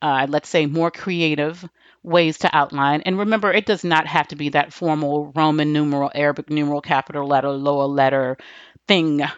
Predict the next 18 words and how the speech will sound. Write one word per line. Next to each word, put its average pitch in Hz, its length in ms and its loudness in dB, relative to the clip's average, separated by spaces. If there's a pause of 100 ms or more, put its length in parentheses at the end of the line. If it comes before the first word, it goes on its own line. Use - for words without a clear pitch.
(160)
that 156 260 0
we 151 140 -6
did 143 420 2
in 151 140 -2
high 139 180 -2
school 139 340 -4
and 135 80 -6
college 127 460 -4
and 127 160 -8
middle 127 160 -6
school. 127 280 -12
It 151 60 -10
does 190 140 -4
not 170 200 2
have 165 200 -2
to 147 60 -8
be 123 140 -10
that. - 260 -10